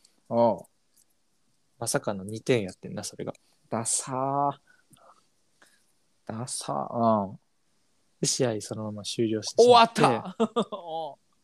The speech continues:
Speaker 2: そこからね、
Speaker 1: 後味悪い。
Speaker 2: ヨシは一回もバスケットボール触ってません。
Speaker 1: <laughs> おい、トラウマなっとるやんけ。
Speaker 2: スリーポイントも一回も打ってません。
Speaker 1: 悲しい、最後。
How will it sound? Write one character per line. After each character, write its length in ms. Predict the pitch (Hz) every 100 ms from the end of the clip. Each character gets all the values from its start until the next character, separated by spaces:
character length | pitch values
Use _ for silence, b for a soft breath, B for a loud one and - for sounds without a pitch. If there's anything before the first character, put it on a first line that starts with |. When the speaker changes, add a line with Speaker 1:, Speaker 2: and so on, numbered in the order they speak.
| _ _ _ _ -
Speaker 2:
そ 180 | -
こ 160 | 143 165
か 160 | - 180
ら 140 | 135
ね、 140 | 131
Speaker 1:
後 0 |
味 60 | 135
悪 80 | -
い。 40 | _ b b b b b _ _ _
Speaker 2:
ヨ 60 | -
シ 120 | -
は 60 | 107
一 100 | 107 _ _
回 220 | - 113 127
も 100 | 123
バ 100 | 104
ス 80 |
ケ 100 | -
ッ 20 | 107
ト 100 | 107
ボ 80 |
ー 40 | 110
ル 60 |
触 160 | - 98
っ 40 |
て 100 | -
ま 80 | 98
せ 120 | -
ん。 20 | 95 -
Speaker 1:
<laughs> 240 | 180 247 -
お 80 | 165
い、 60 |
ト 100 | 156
ラ 80 | 170
ウ 20 |
マ 60 | 160
な 100 | 113
っ 40 |
と 80 | 117
る 80 | 107
や 80 | 107
ん 40 |
け。 160 | - - 285 233 - _ _ _ _ - B B B _
Speaker 2:
ス 180 | - -
リ 120 | 104
ー 40 | 101
ポ 140 | - 110
イ 40 |
ン 40 |
ト 140 | 101 95
も 80 | 92
一 120 | 95
回 140 | - 110
も 100 | 107
打 40 |
っ 20 |
て 180 | 101 -
ま 100 | 107
せ 140 | - 120
ん。 80 | - B B B B B B B _ B B B -
Speaker 1:
悲 200 | 127 127
し 160 | - 131
い、 200 | 127 -
最 340 | - 107 95
後。 200 | 95 78